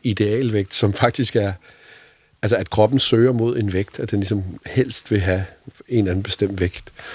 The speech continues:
Og så det der med, øh, hvordan vi ser på det. Øh, nu snakker vi før om ordene, ikke? Fed og tyk og så videre. Jeg kan huske, at jeg engang talte med en psykolog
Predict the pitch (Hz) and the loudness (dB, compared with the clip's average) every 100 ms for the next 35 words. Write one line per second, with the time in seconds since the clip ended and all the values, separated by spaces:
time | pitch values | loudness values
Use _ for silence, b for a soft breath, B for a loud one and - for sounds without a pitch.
0 | B - 107 127 135 127 123 107 117 - | B 0 2 4 6 6 6 4 2 -4
1 | b b b b b - 107 92 92 92 | b b b b b -2 0 0 0 0
2 | 107 - 104 - - 98 104 - _ 113 | 0 0 -2 -2 0 0 0 -8 _ 2
3 | 104 95 90 101 113 104 98 107 101 95 | 4 4 2 2 4 2 2 0 2 2
4 | 98 107 135 131 127 - 107 - 98 - | 2 2 0 -2 -4 -2 0 -2 -4 -4
5 | 98 107 - 104 101 B B B B 120 | -4 -4 -2 0 -2 B B B B 4
6 | 127 123 110 113 104 107 107 110 120 92 | 6 4 6 4 2 0 0 2 0 0
7 | - 95 95 131 | -4 -2 2 0